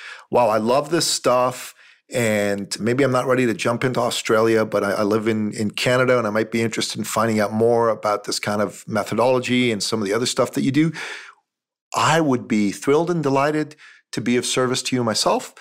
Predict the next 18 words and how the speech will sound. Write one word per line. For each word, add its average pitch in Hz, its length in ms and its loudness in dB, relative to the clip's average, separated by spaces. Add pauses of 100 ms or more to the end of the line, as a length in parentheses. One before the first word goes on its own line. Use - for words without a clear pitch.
(800)
You 117 220 0
can 107 360 0
get 104 180 0
a 104 40 0
hold 127 280 0
of 95 120 -6
me 208 200 0
by 98 280 -4
going 107 280 0
to - 120 -6
e 107 80 -2
circle 104 300 -2
academy 107 300 0
dot 101 200 0
com 175 260 0
forward 113 280 0
slash - 360 -2 (100)
appointment. 208 680 -2